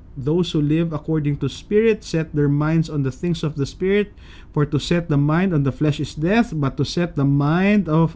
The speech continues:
on the spirit," sabi niya, "is life and peace," no? So the spirit of God is like a frequency, ang binobroadcast niya, katotohanan, di ba? Kapayapaan at buhay. Ang, ang tanong dito,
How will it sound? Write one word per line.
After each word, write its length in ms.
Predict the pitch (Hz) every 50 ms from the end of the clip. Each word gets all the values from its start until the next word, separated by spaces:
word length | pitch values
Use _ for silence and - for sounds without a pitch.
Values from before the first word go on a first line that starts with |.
| -
on 240 | - 151 170 202 208
the 80 | 196 196
spirit," 480 | - - - 208 208 214 202 170 -
sabi 320 | - 143 139 147 160 180 190
niya, 80 | 190 185 - - - - - 147
"is 160 | 131 - -
life 640 | 147 143 139 147 156 175 190 196 196 190 - - -
and 320 | - 151 151 151 143 - - -
peace," 560 | 214 233 262 285 254 170 - - - - -
no? 320 | 151 160 202 262 262 - - - - - - - -
So 160 | - 185 180
the 80 | 175 165
spirit 480 | - - - 240 240 247 247 247 - - -
of 160 | 175 165 165
God 320 | 160 196 196 202 202 202
is 240 | 175 196 165 - 208
like 240 | 202 196 196 196 190
a 60 | 165 170
frequency, 880 | - 202 202 202 214 196 180 165 165 - 185 185 190 202 202 185 185
ang 160 | 175 165 160
binobroadcast 1040 | 147 165 170 180 180 175 156 147 170 185 185 180 165 - - 170 170 165 - - 185
niya, 320 | 175 170 165 170 175 175 - - - - - - -
katotohanan, 1040 | 143 - - 123 117 127 123 127 165 185 196 196 190 185 185 180 180 180 185 180 170 - - - - -
di 80 | 113
ba? 240 | 107 113 131 160 170 165 - - - - - - -
Kapayapaan 1040 | - - - 123 123 123 117 - - 165 175 180 180 165 165 160 160 156 156 - - -
at 160 | 127 123 - -
buhay. 640 | 135 131 131 127 110 120 120 117 117 117 113 110
Ang, 160 | 117 156 - -
ang 160 | 170 180 175
tanong 400 | - 196 190 190 190 190 185 165
dito, 560 | 170 170 165 160 - - 120 117 120 143 143